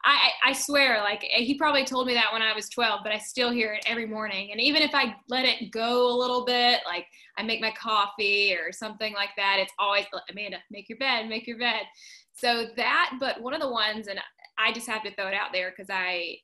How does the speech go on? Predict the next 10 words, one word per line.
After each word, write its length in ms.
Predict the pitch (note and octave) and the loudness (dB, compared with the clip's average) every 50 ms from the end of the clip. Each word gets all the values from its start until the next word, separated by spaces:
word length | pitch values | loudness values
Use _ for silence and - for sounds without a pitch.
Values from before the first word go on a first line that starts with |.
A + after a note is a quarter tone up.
| - | -6
I 120 | - G3+ G3+ | -4 -4 -4
can't 340 | - - A3+ G#3+ G3 - - | -4 -6 -6 -6 -6 -8 -8
stop 240 | - G#3 F#3+ F3 - | -4 -4 -4 -4 -6
singing 240 | - - G3+ G3 F#3 | -10 -12 -12 -10 -10
the 40 | F3+ | -12
praises 400 | F3+ - G3+ F#3 F3+ F3+ F#3 - | -12 -6 -4 -4 -4 -6 -8 -10
of 140 | F3+ F3+ F#3 | -10 -10 -10
it, 80 | G3 G3 | -10 -12
and 100 | G3 F#3+ | -10 -10
I, 320 | F#3 F3+ F3+ F3+ F3+ - | -10 -8 -8 -8 -10 -10